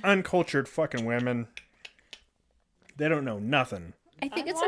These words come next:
Speaker 2: unfair to
Speaker 3: all of
Speaker 2: lump
Speaker 3: them.
Speaker 2: Courtney with me.
Speaker 3: I've watched all of the Jason Bourne movies. I love them.
Speaker 1: Yeah, I've, like, watched one. I'm like, "Yeah, th-, this is lame," and I only got to jack off, like, once. You know.
Speaker 3: <sighs> Oh my God.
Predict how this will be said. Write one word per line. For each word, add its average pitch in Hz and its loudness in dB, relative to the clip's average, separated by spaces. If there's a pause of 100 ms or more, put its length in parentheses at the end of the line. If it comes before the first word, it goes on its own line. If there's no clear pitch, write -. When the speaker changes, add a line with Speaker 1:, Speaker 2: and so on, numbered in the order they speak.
(100)
Speaker 2:
unfair 240 4
to 285 8
Speaker 3:
all 247 4
of 240 2
Speaker 2:
lump 208 4
Speaker 3:
them. 160 -4
Speaker 2:
Courtney 170 0
with 160 -4
me. 156 -6 (680)
Speaker 3:
I've 254 -2
watched 381 -2
all 214 -2
of 220 -14
the 233 -14
Jason 226 -10
Bourne 202 -12
movies. 185 -14 (380)
I 180 -8
love 170 -12
them. 117 -16 (920)
Speaker 1:
Yeah, 165 0
I've, 160 0
like, 165 2
watched 147 0
one. 135 -2
I'm 131 -2
like, 127 -2 (680)
"Yeah, 135 -4
th-, 127 -2
this 139 -6
is 131 -6
lame," 120 -2
and 123 -6
I 127 -2
only 131 -2
got 123 -2
to 123 -12
jack 120 0
off, 120 0
like, 110 -6
once. 98 -10 (260)
You 120 -12
know. 85 -14 (440)
Speaker 3:
<sighs> - -20
Oh - -20
my - -20
God. - -20